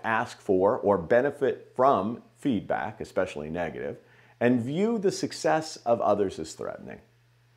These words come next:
By contrast, individuals and businesses with growth mindsets typically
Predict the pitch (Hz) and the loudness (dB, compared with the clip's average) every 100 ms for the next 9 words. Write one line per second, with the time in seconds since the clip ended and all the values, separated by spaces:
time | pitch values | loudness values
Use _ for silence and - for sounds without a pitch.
0 | _ _ - 113 113 202 240 - 73 50 | _ _ 6 6 6 2 2 4 0 0
1 | - - _ - 165 196 165 175 180 180 | -8 -18 _ -4 2 2 4 2 2 0
2 | 156 - 123 123 104 123 135 90 82 - | -2 -4 -2 0 4 4 4 -2 -6 -8
3 | 101 - - 78 - - 80 101 131 151 | -10 -12 -12 -12 -14 -20 0 4 4 4
4 | 90 80 69 - - - - _ _ _ | -2 -2 -4 -8 -10 -12 -18 _ _ _
5 | _ _ - 185 180 143 123 110 104 | _ _ 4 4 4 0 2 2 0